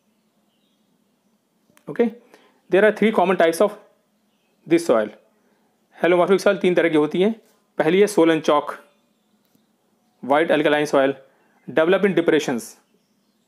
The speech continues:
घाटियों में डेवलप होती है, poorly drained and exhibit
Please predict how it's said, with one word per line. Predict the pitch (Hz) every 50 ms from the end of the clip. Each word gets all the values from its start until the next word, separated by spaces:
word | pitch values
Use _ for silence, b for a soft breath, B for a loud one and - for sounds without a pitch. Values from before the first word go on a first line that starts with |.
| _ _ _ -
घाटियों | 127 - 147 147 143 - 190 185
में | 180
डेवलप | 160 139 135 135 120 127
होती | 117 - 151 160
है, | 202 202 b b b b b b b _ -
poorly | 214 220 220 214 220 220 151 165
drained | 156 139 123 123 117 - - _ _ _ _ _ _ _ _ _ _ _ _ _ _ - 165
and | 165 160
exhibit | 151 156 160 208 220